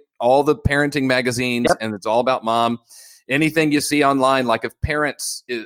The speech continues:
Speaker 1: magazine is posting something online, if it's about dad, it's usually making fun of him or bashing him.
Speaker 2: Yep.
Speaker 1: So it's just, it's not out there. So that's why I wanted to have you on, why I love the book. So let's jump in and, and we'll talk kind of as far as we can, and you give your tips based on your experience.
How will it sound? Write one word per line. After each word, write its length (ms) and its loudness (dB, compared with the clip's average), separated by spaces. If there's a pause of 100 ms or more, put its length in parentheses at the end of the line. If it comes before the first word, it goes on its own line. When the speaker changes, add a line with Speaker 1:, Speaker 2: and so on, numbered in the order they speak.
Speaker 1:
magazine 480 -4
is 140 -10
posting 420 -2
something 240 -4
online, 400 2
if 120 -12
it's 100 -10
about 300 -2
dad, 440 0
it's 180 -12
usually 260 -2
making 320 -4
fun 260 0
of 120 -2
him 220 -2
or 80 0
bashing 460 -2
him. 240 0
Speaker 2:
Yep. 160 4 (300)
Speaker 1:
So 180 4
it's 100 4
just, 220 2
it's 160 -2
not 160 6
out 200 2
there. 140 -8
So 120 -4
that's 200 2
why 180 4
I 40 6
wanted 280 2
to 80 -2
have 140 -4
you 140 -4
on, 140 -4
why 100 -4
I 60 -6
love 200 -8
the 80 -14
book. 260 -20
So 140 -12
let's 260 -4
jump 280 -6
in 340 -4 (640)
and, 520 -2
and 120 -4
we'll 120 0
talk 320 -2
kind 160 -2
of 80 -6
as 100 -6
far 180 2
as 100 -2
we 100 -6
can, 280 -6
and 100 -6
you 60 -6
give 160 -4
your 120 -6
tips 340 -8
based 320 -8
on 80 -6
your 100 -4
experience. 600 -6